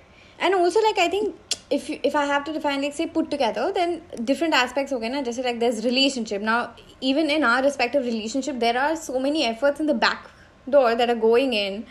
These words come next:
that nobody's noticing. Like, it's never perfect, right? Like,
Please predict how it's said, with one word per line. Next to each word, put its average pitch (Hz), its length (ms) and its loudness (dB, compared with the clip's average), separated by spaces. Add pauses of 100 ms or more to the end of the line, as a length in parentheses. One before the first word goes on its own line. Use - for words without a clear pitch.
(260)
that 269 140 4
nobody's 277 420 6
noticing. 226 640 4 (300)
Like, 247 160 6
it's - 160 -6
never 269 200 4
perfect, 240 680 2
right? 254 240 -2
Like, 233 180 -6